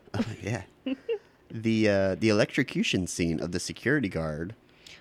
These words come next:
Speaker 1: I
Speaker 2: Ooh,
Speaker 1: thought was
Speaker 2: that was
Speaker 1: really, really
Speaker 2: crazy.
Speaker 1: good. With
Speaker 2: That
Speaker 1: the
Speaker 2: was,
Speaker 1: fire and the
Speaker 2: yeah.
Speaker 1: lights, just all of the effects in that whole
Speaker 2: Imagine s-,
Speaker 1: scene.
Speaker 2: imagine seeing that in real life.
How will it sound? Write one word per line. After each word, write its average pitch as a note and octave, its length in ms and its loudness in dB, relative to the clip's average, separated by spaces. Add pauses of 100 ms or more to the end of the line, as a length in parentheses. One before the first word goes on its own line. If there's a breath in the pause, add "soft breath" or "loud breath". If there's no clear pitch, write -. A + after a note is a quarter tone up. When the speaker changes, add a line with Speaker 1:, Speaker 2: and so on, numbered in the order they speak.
Speaker 1:
I G#2 200 2
Speaker 2:
Ooh, A3 60 0
Speaker 1:
thought D3 200 2
was G2 80 -2
Speaker 2:
that A#3 120 -2
was F#4 120 0
Speaker 1:
really, F3 180 2
really F#3+ 300 0
Speaker 2:
crazy. D#3+ 420 -4
Speaker 1:
good. F3+ 80 -8
With F3+ 80 -4
Speaker 2:
That F#3+ 120 0
Speaker 1:
the A3+ 40 -2
Speaker 2:
was, B3 80 -4
Speaker 1:
fire G3+ 400 2
and F#2+ 80 0
the E2+ 400 -2
Speaker 2:
yeah. - 80 -8
Speaker 1:
lights, G2+ 460 0
just G#2+ 260 -8
all C3 220 4
of A#2+ 80 -2
the F#2 100 0
effects - 460 -4
in - 60 0
that G#3+ 200 2
whole F#4 120 0
Speaker 2:
Imagine E4+ 40 0
s-, C4+ 60 -2
Speaker 1:
scene. D3+ 360 -6
Speaker 2:
imagine G#3+ 400 -2
seeing E3+ 360 -6
that D#3 180 -8
in E3 80 -10
real D#3+ 160 -8
life. E3+ 500 -10